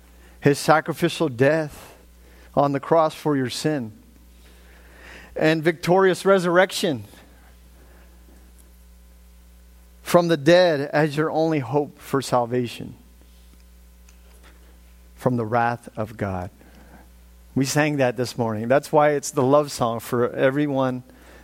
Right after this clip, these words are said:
that he saved. Every believer that's here this morning, it's a love song. And you must receive Christ before you could receive his word.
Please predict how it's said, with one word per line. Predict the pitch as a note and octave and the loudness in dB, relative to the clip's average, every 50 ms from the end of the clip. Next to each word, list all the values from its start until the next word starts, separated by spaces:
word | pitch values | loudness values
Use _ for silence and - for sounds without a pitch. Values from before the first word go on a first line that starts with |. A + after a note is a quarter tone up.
| - - - - - - - - - | -20 -20 -20 -20 -20 -20 -16 -6 0
that | - A#2+ A2+ | 0 0 0
he | B2+ C3 A#2 | 0 -2 -2
saved. | - - - A#2+ A2+ A2+ G#2 G2 G#2 - - - - - | -2 -2 -2 -2 0 -2 -4 -6 -10 -16 -20 -12 -4 -2
Every | B2 B2+ C3 D#3+ E3+ | 0 0 0 0 -2
believer | C#3+ B2+ C#3 C3+ C3 C3 B2+ A2+ A2+ A2 G#2+ | 0 0 0 2 0 0 -2 -4 -6 -6 -4
that's | A2 A#2 A2 A2 - | -2 -2 -2 -4 -4
here | - B2 B2 A#2+ | -4 -4 -4 -4
this | A2 A2+ - - | -4 -8 -10 -8
morning, | A2 G#2 G#2+ G#2 G#2 G2+ G2 G2+ G#2+ - - - - - - - - - - - - - - - - - | -8 -6 -6 -6 -6 -8 -8 -10 -14 -18 -20 -20 -20 -20 -20 -20 -20 -20 -20 -20 -20 -20 -20 -20 -16 -12
it's | - B2 - | -10 -6 -2
a | C#3+ B2+ | -2 0
love | B2+ D3 E3 F3 D3+ | 2 2 0 0 -2
song. | - - F#2+ E2 - - - - - - - - - - - - | -8 -12 -14 -14 -16 -18 -20 -20 -20 -20 -20 -20 -20 -16 -6 -2
And | - C#3 C#3+ | 0 0 2
you | D#3 E3 | 2 2
must | E3+ E3+ E3 E3 D3+ - - - - - - - - - - - - - - - - - - - - - - | 2 2 2 0 0 -4 -10 -14 -16 -20 -20 -20 -20 -20 -20 -20 -20 -20 -20 -20 -20 -20 -20 -20 -14 -4 -2
receive | D3 D3+ C#3 - - E3+ F3 D#3+ C3+ | 0 0 0 -2 -2 0 0 0 -2
Christ | - - - D#3+ E3 F3 E3+ D3 - - | -4 -2 2 2 4 4 2 -2 -4 -4
before | - C#3+ A#2 - - D#3+ C3+ | -6 -6 -4 -2 -2 0 0
you | B2+ C#3 E3 | 0 0 -2
could | D#3+ - C#3+ A2+ | -2 -2 -4 -2
receive | A2+ C3 C#3+ C#3 - - D#3 D#3+ D3+ C3 | -2 -2 -2 -2 -2 -2 -2 0 0 0
his | A#2+ C#3 D3+ C3+ A#2 | 2 0 0 0 -2
word. | A2 A2 C#3 D#3 C#3 A2 G#2 - | -4 -4 -4 -4 -4 -6 -8 -12